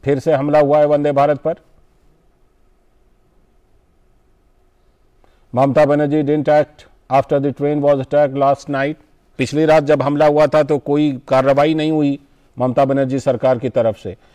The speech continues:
"And it has only emboldened the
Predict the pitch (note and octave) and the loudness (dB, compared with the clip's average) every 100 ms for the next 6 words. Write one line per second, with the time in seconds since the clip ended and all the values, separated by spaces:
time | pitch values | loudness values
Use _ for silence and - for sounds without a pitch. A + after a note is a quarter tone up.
0 | _ - C3 C#3+ C#3 C#3 D3+ C#3 C#3+ C#3+ | _ -8 -2 -2 0 0 0 0 -2 -2
1 | D#3+ F3 _ _ _ _ - C#3 C#3+ C#3+ | -2 -4 _ _ _ _ -6 -4 0 2
2 | D3 D3+ C#3 B2 _ _ _ _ _ - | 2 0 -2 -6 _ _ _ _ _ -16
3 | A#2 C3+ C3 | -4 -2 -2